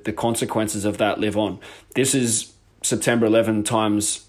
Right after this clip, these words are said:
a million. Like, this is a million times bigger than September eleven because everyone's affected. It's not just a, a one-off event. So, how are you gonna come out of this thing? What are you gonna do? My advice is to continue to improve yourself.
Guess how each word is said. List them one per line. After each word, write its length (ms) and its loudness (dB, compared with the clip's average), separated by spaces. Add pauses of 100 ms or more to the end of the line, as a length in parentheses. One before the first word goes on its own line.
a 80 -2
million. 560 2
Like, 220 -6
this 160 -2
is 100 0
a 60 2
million 300 2
times 280 0
bigger 240 0
than 140 -2
September 400 -2
eleven 480 2 (920)
because 300 -2
everyone's 460 2
affected. 420 -2
It's 220 -4
not 160 0
just 240 -4
a, 200 0
a 40 -2
one-off 400 0
event. 500 0 (640)
So, 520 4 (520)
how 220 4
are 60 4
you 80 2
gonna 160 0
come 200 0
out 140 4
of 80 2
this 140 -2
thing? 280 -4
What 140 4
are 20 4
you 80 4
gonna 180 2
do? 380 2 (1700)
My 200 4
advice 380 2
is 200 0
to 380 2 (280)
continue 380 0
to 120 -2
improve 320 2
yourself. 600 -4